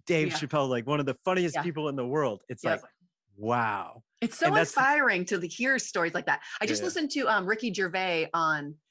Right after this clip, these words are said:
Speaker 2: Smartless. That's a good,
Speaker 1: Yeah.
Speaker 2: uh, interview.
Speaker 1: Mm-hmm.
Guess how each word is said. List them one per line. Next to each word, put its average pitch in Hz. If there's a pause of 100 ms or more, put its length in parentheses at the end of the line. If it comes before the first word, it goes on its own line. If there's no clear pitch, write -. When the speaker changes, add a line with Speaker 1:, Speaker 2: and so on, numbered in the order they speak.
Speaker 2:
Smartless. 190
That's 185
a 185
good, 180 (120)
Speaker 1:
Yeah. 175 (140)
Speaker 2:
uh, -
interview. 147 (300)
Speaker 1:
Mm-hmm. 107